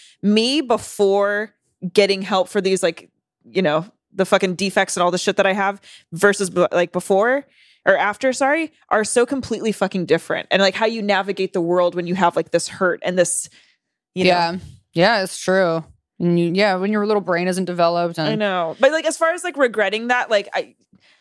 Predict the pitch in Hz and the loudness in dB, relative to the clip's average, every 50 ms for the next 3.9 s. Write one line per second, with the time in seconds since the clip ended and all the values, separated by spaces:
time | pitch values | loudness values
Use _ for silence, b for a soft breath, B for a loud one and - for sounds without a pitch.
0 | B B B B B B B B B B B - - 247 277 302 - 381 359 294 | B B B B B B B B B B B -2 2 2 4 4 4 2 2 0
1 | 220 196 180 285 254 190 180 170 165 165 160 - 247 214 214 202 208 190 196 202 | 0 0 0 0 0 -2 -2 0 0 0 0 0 -2 -2 -4 -4 -2 -4 -4 -4
2 | - - 156 160 165 - 233 247 269 302 269 - 262 254 - - 277 269 277 285 | -4 -4 -2 -2 -2 -2 -2 0 0 2 2 0 0 -4 -4 -6 -8 -4 -2 -2
3 | 285 269 226 202 196 190 190 196 196 196 185 - - 202 185 185 185 - | -2 0 2 2 2 2 0 0 -2 -4 -6 -4 -2 0 0 0 -2 -4